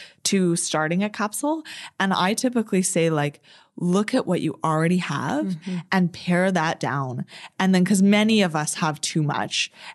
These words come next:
Speaker 1: and it's more around living with those pieces, even if it's, you know, a, a Gap striped shirt, whatever it might be, like, live with those pieces. Those are still great pieces. Um,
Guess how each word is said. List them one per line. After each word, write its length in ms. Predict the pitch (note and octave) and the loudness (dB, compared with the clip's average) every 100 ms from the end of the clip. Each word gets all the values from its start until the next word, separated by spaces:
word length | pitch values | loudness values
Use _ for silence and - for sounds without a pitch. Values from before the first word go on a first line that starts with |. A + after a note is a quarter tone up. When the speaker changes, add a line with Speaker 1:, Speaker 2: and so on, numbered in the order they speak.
| - | -2
Speaker 1:
and 140 | G3 | 2
it's 180 | G3 - | 2 4
more 300 | F#3 F3+ F3+ | 4 4 2
around 340 | E3 D3 D3 | 2 0 0
living 380 | D3+ E3+ G3+ G3+ | 2 2 2 2
with 200 | E3 E3+ | 2 0
those 300 | D#3 D3+ D3+ | 0 0 -2
pieces, 500 | - - E4 E3 C3 | -4 -2 0 0 -4
even 220 | G#3 D#4 | -4 -2
if 160 | A#3 - | 0 0
it's, 360 | D#3+ - - - | -2 -2 -8 -4
you 140 | G#3 | 0
know, 320 | E3+ C3 G3 - | 0 0 -4 0
a, 300 | F3+ F3+ - | 0 2 0
a 80 | F#3 | -2
Gap 400 | F3 F#3 G3 - | 0 0 0 -4
striped 520 | - - F#3+ G3+ - | -8 -2 -2 -2 -6
shirt, 680 | - - - A#3+ E4 - - - - | -6 -2 0 0 -4 -6 -12 -12 -8
whatever 540 | - - F#3 G#3+ B3+ F4+ | -6 -2 0 2 2 2
it 140 | G#3+ | 2
might 240 | D#3+ F3 - | 2 0 0
be, 200 | A3+ F#3+ | 0 2
like, 300 | D#3 E3 - - - | 2 0 -8 -16 -2
live 320 | G#3 B3 C#4 | 2 2 2
with 160 | C#4 C4 | 0 2
those 240 | F#3 F3+ | 2 0
pieces. 420 | - C4 - E3 | -2 -2 0 0
Those 200 | F#3 A#3+ | 2 2
are 40 | A3 | 2
still 340 | - G#3+ A3+ | 2 2 2
great 480 | F3 D#3+ E3 G3 - | 2 0 2 0 -6
pieces. 640 | - G3+ - - - - - - - - | -2 -2 -2 -4 -6 -8 -8 -12 -12 -2
Um, 400 | F3+ F3 E3+ D#3+ | 0 2 2 0